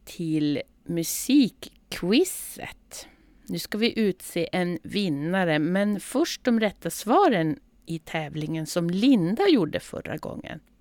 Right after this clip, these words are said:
I fråga ett hörde vi en sångare med en säregen,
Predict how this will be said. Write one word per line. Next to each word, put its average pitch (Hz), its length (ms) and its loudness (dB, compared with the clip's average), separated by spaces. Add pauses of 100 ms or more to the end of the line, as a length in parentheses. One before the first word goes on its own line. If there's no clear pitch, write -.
(840)
I 107 200 -2
fråga 160 400 0
ett - 500 -2
hörde 170 280 4
vi 156 200 0
en 170 400 -2
sångare 220 840 4 (640)
med 139 160 -6
en 143 80 -8
säregen, 156 1200 0